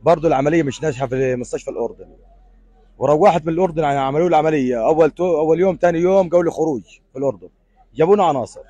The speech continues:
في ناصر رمونا وين؟ في المستشفى جوا في الممر، يعني ولا دكتور دور علينا ولا حاجة. قالوا لي: "أنت خروج." أقول لهم: "كيف خروج وحالتي بتسمحش لخروج؟" قالوا لي: "دبر حالك في مدرسة، دبر حالك في عند واحد صاحب."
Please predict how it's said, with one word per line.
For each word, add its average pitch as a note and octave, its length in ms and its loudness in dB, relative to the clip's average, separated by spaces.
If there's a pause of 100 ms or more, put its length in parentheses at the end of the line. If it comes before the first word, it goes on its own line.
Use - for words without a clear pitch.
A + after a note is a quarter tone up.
(540)
في D3 60 -4
ناصر G3 320 2
رمونا F#3+ 280 0
وين؟ D#3 360 2
في - 80 -16
المستشفى F#3+ 400 -6
جوا B2 260 -4
في G#2+ 60 -12
الممر، C#3 340 -4 (160)
يعني B2+ 200 -6
ولا E3+ 180 0
دكتور D3+ 320 -4
دور D3 260 0
علينا D3+ 460 -2 (260)
ولا D3 160 2
حاجة. B2 200 -4
قالوا D3 180 2
لي: D#3+ 80 0
"أنت D#3 140 -6
خروج." C#3 380 -2 (800)
أقول C#3 200 -2
لهم: F3 100 2
"كيف G3+ 180 -2
خروج F3+ 420 0
وحالتي E3 380 2
بتسمحش C#3 420 -6
لخروج؟" C3 480 -8 (460)
قالوا F3 160 4
لي: F3 160 6
"دبر D3+ 180 0
حالك E3 220 0
في D3+ 80 -10
مدرسة، C3 500 -4
دبر D3+ 320 -4
حالك D#3 300 0
في C#3+ 420 -4
عند C#3 200 -6
واحد D#3+ 240 0
صاحب." B2 460 0